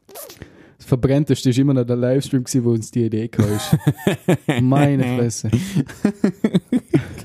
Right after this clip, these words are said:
Speaker 1: Alter.
Speaker 2: Oh mein Gott.
Speaker 1: Alter. Wie voll wir gewesen sind eigentlich.
Speaker 2: Hm.
Speaker 1: Immer nicht das Gefühl, ich bin nüchtern gewesen. Also, was heißt nüchtern?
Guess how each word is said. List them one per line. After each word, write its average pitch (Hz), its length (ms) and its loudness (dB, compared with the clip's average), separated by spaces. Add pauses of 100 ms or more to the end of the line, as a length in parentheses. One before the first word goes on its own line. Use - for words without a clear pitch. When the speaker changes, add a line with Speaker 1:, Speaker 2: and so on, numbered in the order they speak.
(1600)
Speaker 1:
Alter. 131 720 0
Speaker 2:
Oh 135 520 0
mein 117 380 -2
Gott. 82 240 0 (840)
Speaker 1:
Alter. 135 640 0 (1000)
Wie 160 180 2
voll 214 440 2
wir 147 160 2
gewesen 120 280 0
sind 113 180 0
eigentlich. 113 460 -2 (1700)
Speaker 2:
Hm. 180 380 -2
Speaker 1:
Immer 147 240 4
nicht 135 220 2
das - 100 -8
Gefühl, 135 280 2
ich 120 200 0
bin 110 220 2
nüchtern 117 440 0
gewesen. 120 280 -2
Also, 110 200 0
was 107 200 -4
heißt 104 200 -4
nüchtern? 107 440 -2